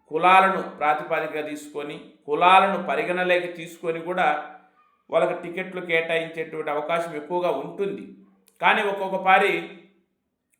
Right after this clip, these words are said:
తప్పని పరిస్థితులలో కూడా కొన్ని మార్చాల్సి ఉంటుంది, కొన్ని వేరే రకంగా ఆలోచనలు కూడా చేయాల్సి ఉంటుంది.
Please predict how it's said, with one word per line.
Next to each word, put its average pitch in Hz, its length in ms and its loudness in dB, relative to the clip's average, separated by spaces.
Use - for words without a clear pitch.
తప్పని 202 400 2
పరిస్థితులలో 175 720 -2
కూడా 156 540 0
కొన్ని 147 180 -8
మార్చాల్సి 165 680 0
ఉంటుంది, 151 680 -10
కొన్ని 180 540 -4
వేరే 185 280 4
రకంగా 180 420 2
ఆలోచనలు 175 560 6
కూడా 175 140 0
చేయాల్సి 151 480 0
ఉంటుంది. 143 600 -8